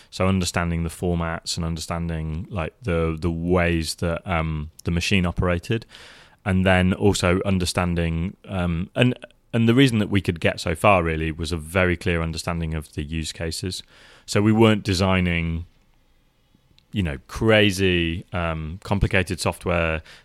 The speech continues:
Um, a lot of things were manual file transfers or text files that we were just saying, "Okay, we'll open it in this little bit of, uh, Java that we've written here or this little bit of that." But we knew that at the end of it,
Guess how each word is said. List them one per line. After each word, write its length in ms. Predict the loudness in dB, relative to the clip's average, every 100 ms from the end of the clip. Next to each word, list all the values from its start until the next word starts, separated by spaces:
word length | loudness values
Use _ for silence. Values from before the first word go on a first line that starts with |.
| _ -6
Um, 260 | -4 -4 -4
a 80 | 2
lot 220 | 6 6
of 100 | 2
things 340 | -2 -2 -2 -2
were 100 | -2
manual 540 | 0 2 2 0 -2
file 300 | -2 0 0
transfers 540 | -2 -6 -6 -4 -4 -4
or 80 |
text 380 | -6 -6 -6 -4
files 640 | -2 0 0 -2 -2 -6 -10 -14 -20 _
that 160 | -6 -2
we 160 | 0
were 100 | 0
just 180 | 0 -2
saying, 380 | -2 0 0 0
"Okay, 420 | -2 0 0 2
we'll 220 | 0 0
open 280 | 0 -2 -4
it 100 | -4
in 160 | -4 -2
this 200 | -2 -2
little 240 | -4 -4
bit 200 | -4 -4
of, 300 | -4 -8 -10 -20 -20 -20 _
uh, 260 | -4 -2 -2
Java 420 | -2 0 2 0
that 120 | -2
we've 180 | -2 -2
written 260 | -4 -4 -2
here 320 | 2 2 2
or 100 | 0
this 180 | -4 -4
little 140 | -6
bit 120 | -4
of 80 | -4
that." 240 | -2 -4 -2
But 100 | 0
we 160 | 2
knew 520 | 4 4 4 4 0 -2
that 160 | -4
at 100 | -2
the 80 | 2
end 180 | 4 2
of 100 | 0
it, 280 | -4 -4